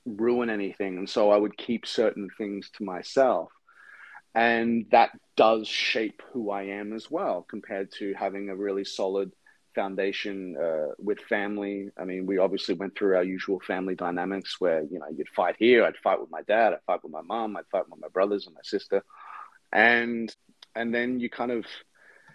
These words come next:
luckily we went, we, we went through that little bit of a, you know, growing pains, shall we say, and, uh, we all just absolutely adore each other now. So, which is really good, really lucky.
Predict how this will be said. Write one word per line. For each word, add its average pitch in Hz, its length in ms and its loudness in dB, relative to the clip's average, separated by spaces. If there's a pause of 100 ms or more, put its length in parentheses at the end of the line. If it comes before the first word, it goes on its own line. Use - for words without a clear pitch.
(680)
luckily 127 460 4
we 123 140 -2
went, 117 220 -4 (600)
we, 113 340 -4
we 120 140 -2
went 107 220 -8
through 120 320 -2
that 104 240 2 (760)
little 110 200 -4
bit 107 140 0
of 101 160 -6
a, 95 400 -2 (540)
you 110 120 -8
know, 101 60 -6
growing 107 420 -2
pains, 101 340 -6
shall 101 220 -2
we 90 120 -4
say, 95 540 -4
and, 107 560 -6
uh, 101 380 0 (180)
we 110 160 4
all 110 240 8
just 104 280 -6
absolutely 110 360 -2
adore 117 240 -2
each 104 140 -6
other 80 180 -4
now. 76 220 -14
So, 82 260 -10 (680)
which - 160 -14
is 98 120 -8
really 104 180 2
good, 98 240 0
really 117 300 6
lucky. 87 320 2